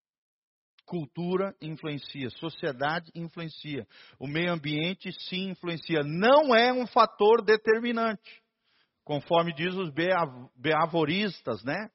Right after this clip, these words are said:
Beavoristas são uma, uma, uma ramificação da psicologia que diz que o behavior, que é o comportamento humano, influencia, é um fator determinante da vida humana.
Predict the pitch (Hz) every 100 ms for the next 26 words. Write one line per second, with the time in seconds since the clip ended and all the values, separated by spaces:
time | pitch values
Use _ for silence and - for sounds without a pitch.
0 | _ 143 147 147 143 180 - 208 - -
1 | - _ - - 170 185 175 - 160 160
2 | 151 143 - 139 143 131 117 - _ _
3 | _ _ _ _ 131 139 165 311 294 202
4 | 247 214 180 - 220 202 - - 180 165
5 | 139 220 247 - 147 160 214 - - 147
6 | 120 170 151 156 175 175 214 277 359 _
7 | _ _ _ - 127 127 170 165 165 151
8 | 170 156 156 165 - 196 180 196 202 -
9 | 190 180 - 170 190 - 196 - 269 311
10 | 262 262 - 269 254 240 220 247 226 180
11 | 151 127 147 135 123 117 101 92